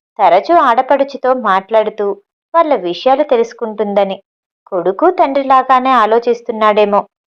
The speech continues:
తెలుసుకోకుండా వాళ్ళ విషయంలో ఏ నిర్ణయమూ తీసుకోకూడదనే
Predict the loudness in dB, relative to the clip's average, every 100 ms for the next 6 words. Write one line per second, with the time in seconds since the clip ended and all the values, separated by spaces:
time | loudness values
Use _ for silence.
0 | _ _ -10 -10 -6 -4 -2 -2 2 2
1 | 0 _ _ _ 0 0 2 -2 -4 -2
2 | -2 2 0 0 -8 -4 -2 0 0 2
3 | 0 0 -2 -6 -8 -10 -6 -4 0 0
4 | 0